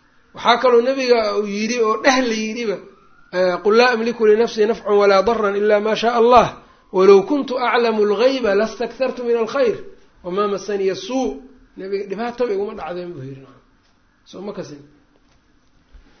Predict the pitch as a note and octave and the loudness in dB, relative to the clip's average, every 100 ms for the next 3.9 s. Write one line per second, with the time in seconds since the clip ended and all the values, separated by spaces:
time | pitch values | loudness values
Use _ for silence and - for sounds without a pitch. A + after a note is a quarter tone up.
0 | _ _ F3+ F#3+ G3+ - - _ - E3+ | _ _ -14 -10 -10 -14 -20 _ -20 -8
1 | F#3+ C4+ C#4+ - A3 A#3 A3+ G#3 G3 F3+ | 0 2 0 -2 -4 -4 -2 -2 -2 -6
2 | G3+ G3+ B3+ B3+ G3+ G3+ A3+ A#3 A3 A3+ | -6 -6 -4 -4 -4 -2 -2 -2 -6 -8
3 | A3 F#3 - G3 F#3+ F#3 E3+ G3+ | -6 -4 -4 -2 0 0 -2 -4